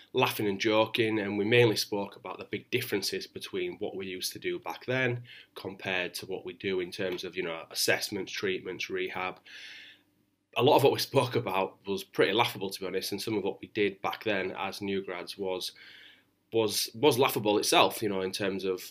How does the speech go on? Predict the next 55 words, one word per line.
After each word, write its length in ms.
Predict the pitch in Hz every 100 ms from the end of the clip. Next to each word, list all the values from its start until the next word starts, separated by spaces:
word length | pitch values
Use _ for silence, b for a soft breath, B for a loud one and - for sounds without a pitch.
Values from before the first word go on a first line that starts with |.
| -
you 80 | 98
know, 260 | 90 87 85
what 180 | 101 98
we 120 | 98
were 160 | 92 92
actually 320 | - - 92
delivering, 600 | 90 101 110 101 90 90 _ 113
yet 320 | 113 110 -
we 120 | 110
were 80 | 107
still 240 | - 123
able 100 | 120
to 140 | 120 123
get 200 | 101 -
some 220 | 95 90
great 300 | 98 95 -
results. 440 | 92 120 104 85
But 220 | - 101 120
looking 300 | 135 107 92
back 180 | 87
now 320 | 123 113 101 95
and 140 | 95
being, 280 | 95 92 95
you 80 | 95
know, 200 | 90 90
being 180 | 104 90 -
honest, 500 | 110 101 120 - - B B B B B
we, 240 | 110 104 -
this 140 | -
was 80 | 123
probably 240 | 120 107
more 160 | 101 98
down 180 | 95 92
to 120 | 98
luck 420 | 110 101 - - - -
than 360 | 98 95 87 87 -
anything 540 | 95 90 - 85 80 -
else. 400 | 113 85 - - B B B -
Going 180 | 123 117
back 240 | 139 -
to 100 | -
being 220 | 117 98 104
new 180 | 127
grads, 380 | 95 87 98 - -
and 300 | 101 87 87 -
if 180 | -
you're 140 | 95 92
a 20 |
new 160 | 95 92
grad 140 | 92
at 60 | 90
the 60 |
moment, 500 | 92 104 107 104 -
if 180 | 104 -
you're, 220 | 92 92